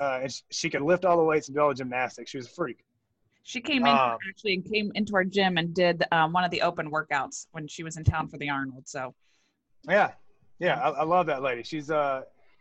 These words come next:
Speaker 1: you know, I don't think any of us knew her very well. Uh, I, th-, I think if you know Instagram Doss, maybe pre-baby and all that stuff, you could kinda make some assumptions. Just, she loves the grams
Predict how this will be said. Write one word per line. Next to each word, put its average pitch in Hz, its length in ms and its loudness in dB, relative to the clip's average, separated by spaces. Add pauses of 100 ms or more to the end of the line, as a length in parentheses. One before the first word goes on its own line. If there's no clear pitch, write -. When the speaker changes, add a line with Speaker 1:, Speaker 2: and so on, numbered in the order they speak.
(160)
Speaker 1:
you 160 80 -6
know, 151 120 0
I 139 80 4
don't 165 120 2
think 165 180 -4
any 165 120 -2
of 156 80 -2
us 147 120 -6
knew 156 140 -2
her 151 60 0
very 147 260 -2
well. 139 500 0 (180)
Uh, 131 40 -4
I, 123 220 -4 (120)
th-, - 100 -14
I - 40 -10
think 147 180 -8
if 127 80 -12
you 147 100 -8
know 139 320 -2
Instagram 135 540 -8
Doss, 135 500 -2 (400)
maybe 131 280 -8
pre-baby 135 640 -8
and 127 100 -8
all 127 140 -4
that 127 160 -10
stuff, 135 420 -6 (380)
you 127 100 -20
could 127 140 -14
kinda 131 200 -2
make 123 240 -8
some 131 180 -12
assumptions. 131 560 -10
Just, - 360 -14 (300)
she 143 140 -12
loves 135 300 0
the 135 60 -8
grams 131 640 -6